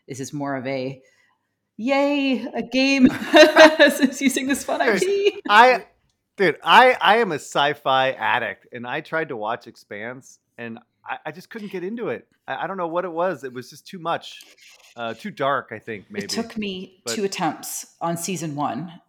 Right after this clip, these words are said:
Speaker 1: and then I,
Speaker 2: Oh,
Speaker 1: yeah,
Speaker 2: really?
Speaker 1: the sec-, 'cause it was, there's a lot of politics behind the, uh, the sci-fi, and, um,
Speaker 2: Yeah,
Speaker 1: then I read
Speaker 2: yeah,
Speaker 1: every
Speaker 2: yeah, yeah.
Speaker 1: book, and I've seen the series probably back end to end three times. So
Speaker 2: Jesus.
Speaker 1: I, big fan.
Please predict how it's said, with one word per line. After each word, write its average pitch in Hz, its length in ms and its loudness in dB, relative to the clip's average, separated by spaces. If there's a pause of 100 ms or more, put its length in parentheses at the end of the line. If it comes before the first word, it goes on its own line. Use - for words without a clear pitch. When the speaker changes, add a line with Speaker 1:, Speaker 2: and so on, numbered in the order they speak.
Speaker 1:
and 170 140 -4
then 165 460 0
I, 156 300 -2
Speaker 2:
Oh, - 80 -18
Speaker 1:
yeah, 160 380 2
Speaker 2:
really? 165 100 -4
Speaker 1:
the 165 80 -6
sec-, 196 440 -4
'cause 202 140 -4
it 196 40 -2
was, 190 200 -6
there's 185 220 -2
a 170 40 0
lot 196 180 0
of - 60 -14
politics 185 460 0
behind 220 420 -4 (160)
the, 214 240 -6
uh, 214 340 -2
the 220 100 -16
sci-fi, 294 720 -4
and, 170 320 -2
um, 156 240 0
Speaker 2:
Yeah, - 140 -6
Speaker 1:
then 180 120 -2
I 170 80 0
read 180 220 -2
Speaker 2:
yeah, - 60 -4
Speaker 1:
every 196 240 -2
Speaker 2:
yeah, 165 60 -4
yeah. 165 180 -2
Speaker 1:
book, - 180 -16
and 156 140 -8
I've 147 160 -8
seen 156 240 -8
the 151 80 -6
series 143 460 -8
probably 131 460 -12
back 143 180 -4
end 185 200 -4
to - 60 -8
end 160 80 -6 (120)
three 143 140 -10
times. 151 300 -8
So 175 140 2
Speaker 2:
Jesus. - 140 -2
Speaker 1:
I, 240 240 2 (380)
big 196 160 -4
fan. - 160 -8